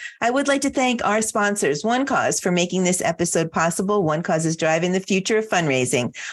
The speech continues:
with easy-to-use digital fundraising solutions that help nonprofits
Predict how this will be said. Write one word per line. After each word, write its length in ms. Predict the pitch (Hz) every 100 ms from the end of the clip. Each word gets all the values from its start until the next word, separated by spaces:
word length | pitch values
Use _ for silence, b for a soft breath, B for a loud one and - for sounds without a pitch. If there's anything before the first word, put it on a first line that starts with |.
| -
with 160 | 190 185
easy-to-use 760 | 175 170 170 180 196 220 214
digital 400 | 165 170 190 214
fundraising 600 | - 165 180 190 185 180
solutions 560 | - 165 190 254 262 214
that 120 | 156
help 220 | 156 151
nonprofits 720 | 139 147 170 185 330 339 -